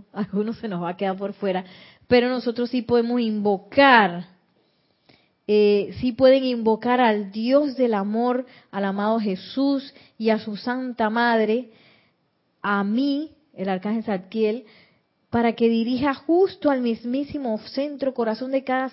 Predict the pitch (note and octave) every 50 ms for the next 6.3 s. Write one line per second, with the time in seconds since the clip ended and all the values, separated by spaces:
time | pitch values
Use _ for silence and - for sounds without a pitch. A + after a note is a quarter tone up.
0 | _ - D4 D4+ D4+ - D4 C#4 B3+ A#3+ A3 - G#3 G3 G3 - A3 G3 F#3+ F#3+
1 | G3+ A#3 C#4 D4+ C#4+ B3+ - G#3 G3+ G3+ - G#3+ G#3 G#3 G#3 A3 A3+ A#3 A#3+ A#3
2 | A3+ - A3+ G3 F#3 F#3 F#3+ F#3+ G3+ G#3 G#3 A#3 A3 G#3+ G3+ F3+ E3 - D#3+ D#3
3 | _ - G#3+ G#3 G3 - - - - - - - _ _ _ _ - D4+ D#4 D4+
4 | D4 C#4 C4+ - C4+ C4+ C4 B3+ B3+ B3 A#3+ A3+ G3+ G3 G3+ G#3 A#3+ D4+ D#4+ D#4+
5 | - _ - A#3 A3 G#3 G3 F#3+ F#3+ G#3 G#3+ A3 A#3 A#3 A3+ A3+ G3+ F#3+ F#3+ G3+
6 | - - - D4 D4 D4